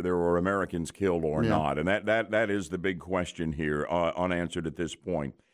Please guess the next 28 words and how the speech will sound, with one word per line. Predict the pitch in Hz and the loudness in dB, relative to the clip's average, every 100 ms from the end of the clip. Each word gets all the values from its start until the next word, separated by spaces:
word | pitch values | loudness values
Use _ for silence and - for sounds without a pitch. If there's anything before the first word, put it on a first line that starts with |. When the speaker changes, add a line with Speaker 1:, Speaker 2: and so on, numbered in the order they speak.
| _ _ - | _ _ -2
Speaker 1:
Also, | 160 165 156 127 | 0 0 0 0
the | 107 | 0
question | 110 131 120 107 | 0 -2 0 0
I | 113 160 | 0 2
have | 117 95 90 | 2 2 0
is | 85 | -4
why | 85 127 156 | 0 2 2
so | 156 139 120 | 0 0 2
long | 107 120 107 | 2 2 2
without | 92 101 104 | 2 2 2
announcing | 98 104 101 92 | 0 -2 -2 -4
a | 87 | -2
firm | 110 107 101 | 0 0 0
casualty | 104 107 107 87 90 | 0 -2 -2 -2 -4
count | 82 98 92 85 | -2 0 0 -2
and | 73 | -2
damage | 92 107 85 | 0 -2 -4
assessment? | 78 90 78 - 71 - _ _ | -6 -2 -4 -4 -10 -10 _ _
I | 98 | -2
mean, | 107 | 0
this | 127 127 | 0 -2
happened | 127 117 | -4 -2
at | 87 - | -8 -6
five | 104 107 - | -2 -2 0
thirty | 113 101 87 87 _ _ _ | 0 0 -2 -6 _ _ _
P | 123 113 | 0 2
M | 98 90 85 | 2 2 0
yesterday, | 90 90 85 78 | 0 -2 -2 0